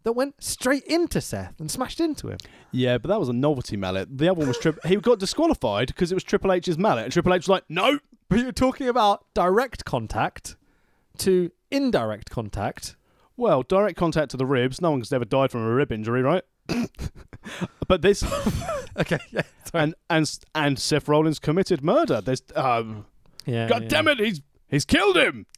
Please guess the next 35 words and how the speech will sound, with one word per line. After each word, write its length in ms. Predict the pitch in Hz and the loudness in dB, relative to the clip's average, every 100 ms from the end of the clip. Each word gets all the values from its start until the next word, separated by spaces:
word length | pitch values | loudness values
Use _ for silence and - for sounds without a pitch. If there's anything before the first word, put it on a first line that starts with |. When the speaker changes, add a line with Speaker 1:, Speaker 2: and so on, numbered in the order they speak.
| _ - | _ -14
Speaker 1:
The 120 | 160 | -10
blood 300 | - 165 147 | -6 -4 -4
at 80 | 110 | -2
the 100 | 113 | -2
end 200 | 123 98 | -2 -4
as 120 | 90 | -4
well. 320 | 104 101 95 _ _ _ | -4 -4 -6 _ _ _
Speaker 2:
Yeah, 180 | - 370 - _ | -4 -2 -4 _
the 60 | 127 | 0
blood 180 | 180 | 0
capsule. 340 | - 127 - 170 | 2 -2 0 0
Speaker 1:
P 200 | 226 117 | 0 -4
G. 40 | - | -8
P 280 | - 311 269 | -2 0 2
G. 560 | 262 294 277 202 107 - - - - _ _ - - - | 2 2 4 4 0 -6 -18 -20 -20 _ _ -20 -20 -6
Speaker 2:
Yeah, 220 | 127 120 | -2 0
but 80 | 120 | 2
then 100 | 139 | 0
you 80 | 135 | 2
could 120 | 131 | 2
o-, 40 | 127 | 2
o-, 240 | 135 139 143 | 0 0 0
obviously 280 | 143 131 135 | -2 0 0
ask, 300 | 127 131 - | 0 -2 -6
<laughs> 960 | 143 123 147 - 190 180 185 151 170 - | -8 -4 -4 -2 -2 0 -2 -2 -4 0
argue 300 | 143 139 131 | 0 0 -2
that 120 | 123 | -2
Asuka's 360 | 131 135 143 113 | -2 -2 -4 -2
green 300 | 135 120 127 | -2 0 0
mist 180 | 139 | -2
looked 140 | 139 131 | -2 -2
more 100 | 123 | 0
like 180 | 123 123 | 2 2
Warrior's 360 | 135 131 123 | 2 2 0
vomit. 440 | 110 135 123 92 | -2 -2 -2 -4